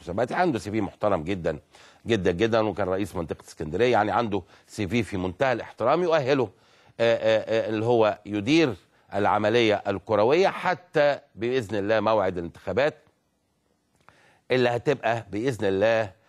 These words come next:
في تلاتين تسعة إن شاء الله. طيب،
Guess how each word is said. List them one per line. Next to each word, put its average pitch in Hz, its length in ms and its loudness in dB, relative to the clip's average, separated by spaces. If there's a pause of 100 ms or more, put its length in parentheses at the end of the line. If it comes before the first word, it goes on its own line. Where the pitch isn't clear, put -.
(180)
في 107 240 -2
تلاتين 92 640 -4
تسعة 78 520 -6
إن 82 60 -14
شاء 95 320 -2
الله. 50 200 -12 (200)
طيب، 92 200 -2